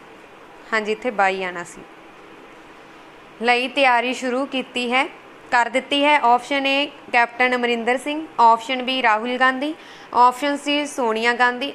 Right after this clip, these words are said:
ਆਪਸ਼ਨ ਡੀ ਨਵਜੋਤ ਸਿੰਘ ਸਿੱਧੂ। हाँ जी, उम्मीद करदी हां कि इसदा आंसर तुहानूं पता लग ही गया होगा। ਕਿਉਂਕਿ ਅਸੀਂ ਥੋੜ੍ਹੇ ਦਿਨ ਪਹਿਲਾਂ ਹੀ ਗੱਲ ਕੀਤੀ ਹੈ ਕਿ ਪੰਜਾਬ ਦੇ ਨਵੇਂ ਜਿਹੜੇ ਪ੍ਰਧਾਨ ਆ, ਉਹ ਕੌਣ ਬਣੇ ਨੇ, Sorry, ਪੰਜਾਬ ਕਾਂਗਰਸ ਦੇ,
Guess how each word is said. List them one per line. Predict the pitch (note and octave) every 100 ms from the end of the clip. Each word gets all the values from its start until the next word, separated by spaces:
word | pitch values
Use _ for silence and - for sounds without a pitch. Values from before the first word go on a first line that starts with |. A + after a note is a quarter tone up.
| -
ਆਪਸ਼ਨ | A#3 A#3 - B3+ B3
ਡੀ | A#3 B3
ਨਵਜੋਤ | C4 G#3+ G3+ G3+ G#3
ਸਿੰਘ | - G#3+
ਸਿੱਧੂ। | G#3 - E3 - E3 - - - - - - B3+
हाँ | B3
जी, | B3+ D4+ C#4+
उम्मीद | C4 B3+ C4 B3
करदी | C#4+ C#4 C4
हां | C#4+
कि | D4+ C#4+
इसदा | B3+ C#4+ -
आंसर | A#3+ A#3+ C4+
तुहानूं | C4+ C#4 B3+
पता | B3 A#3 A#3+
लग | G#3+ G3
ही | B3
गया | A3+ A#3+
होगा। | B3 A#3 B3 C#4+ - - - -
ਕਿਉਂਕਿ | C4 C#4
ਅਸੀਂ | C#4+
ਥੋੜ੍ਹੇ | C#4+ B3+
ਦਿਨ | D4 C#4+
ਪਹਿਲਾਂ | C4+ C4
ਹੀ | C#4+
ਗੱਲ | C4+ B3
ਕੀਤੀ | C4 B3+
ਹੈ | B3+
ਕਿ | C#4+
ਪੰਜਾਬ | C4+ A#3 A3+ A3
ਦੇ | A#3+
ਨਵੇਂ | A#3 G#3+ A3+
ਜਿਹੜੇ | A3 A#3
ਪ੍ਰਧਾਨ | B3 B3+ B3 A#3+ G3+
ਆ, | A3+
ਉਹ |
ਕੌਣ | B3 A3+ G#3
ਬਣੇ | A#3 A3 G3+
ਨੇ, | G3+ C4+
Sorry, | C4 A#3+ G3
ਪੰਜਾਬ | G#3 A3 G#3+ G3
ਕਾਂਗਰਸ | G3 G3 F#3 F#3 -
ਦੇ, | E3